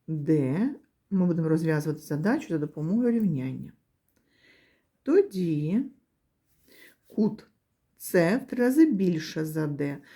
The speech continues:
Оскільки в нас кутів С декілька, то називаємо трьома літерами. Кут Б Ц Д. Кут Б Ц Д дорівнює три х градусів.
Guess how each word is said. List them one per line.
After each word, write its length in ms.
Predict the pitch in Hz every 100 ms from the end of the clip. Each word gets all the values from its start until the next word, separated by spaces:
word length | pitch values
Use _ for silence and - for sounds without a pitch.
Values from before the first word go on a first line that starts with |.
| - -
Оскільки 500 | 160 - 175 170 165
в 20 |
нас 220 | 156 151
кутів 440 | - 156 156 156 -
С 280 | - 143 135
декілька, 680 | 147 247 370 190 170 -
то 320 | 139 170 160 - - - _
називаємо 560 | 151 165 143 175 254 311
трьома 380 | 190 151 180 214
літерами. 520 | 151 147 143 143 139
Кут 340 | - 214 320 -
Б 500 | 151 156 151 190 320 _
Ц 500 | - - 151 147 240 - -
Д. 380 | 151 143 131 143 _ _ _ _ _ _ _ _ _
Кут 400 | - 160 156 175 -
Б 500 | 156 151 160 131 - _
Ц 440 | - - 165 143
Д 500 | 147 147 127 131 196 285 - _ _ _ _ _
дорівнює 640 | 151 147 139 175 254 294
три 440 | 285 - 160 196 311 190 185
х 220 | - -
градусів. 680 | 147 135 113 - - - _